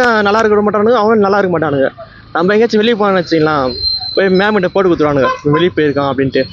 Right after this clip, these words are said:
அவனும் கூப்பிட்டா வரமாட்டான், "வெளியே போலாம்," அவனுக்கு வரமாட்டான். "இல்ல, நான் படிக்கணும், இல்ல வேலை இருக்குது" அப்படின்னு சொல்லுவான். இந்த மாதிரி கண்டிப்பா கிளாஸுக்கு ஒருத்தன் இருப்பான்.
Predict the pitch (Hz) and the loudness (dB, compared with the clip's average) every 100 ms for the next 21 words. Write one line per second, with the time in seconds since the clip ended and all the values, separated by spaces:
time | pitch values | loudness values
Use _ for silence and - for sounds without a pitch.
0 | - - 147 214 233 208 233 202 208 202 | -12 -6 -2 0 0 0 0 0 0 0
1 | 175 175 190 175 156 165 170 165 180 156 | 0 0 0 0 -2 -2 -2 -2 -2 -2
2 | 151 160 165 135 143 127 135 - 156 156 | 0 0 0 0 -2 -2 -6 -4 -4 -2
3 | 147 135 131 - - - - - 151 151 | 0 0 -2 -6 -18 -20 -20 -4 0 2
4 | 143 139 151 143 131 143 147 131 131 135 | 0 0 0 -2 -2 -2 0 0 0 -2
5 | - - - - - - - - - - | -8 -20 -16 -14 -14 -16 -16 -14 -10 -2
6 | 170 214 247 220 185 196 208 240 214 - | 0 2 2 2 0 0 0 0 0 -2
7 | 202 233 220 220 185 175 170 147 - | -2 -2 -2 0 0 -2 -2 -4 -6